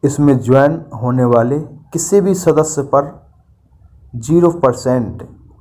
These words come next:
liability है, यानी कि liability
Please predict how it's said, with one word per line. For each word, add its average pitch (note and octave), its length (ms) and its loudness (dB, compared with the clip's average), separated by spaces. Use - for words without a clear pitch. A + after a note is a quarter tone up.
liability B2 540 2
है, F#2+ 180 -10
यानी C#3+ 420 2
कि C3+ 200 -8
liability C3 680 2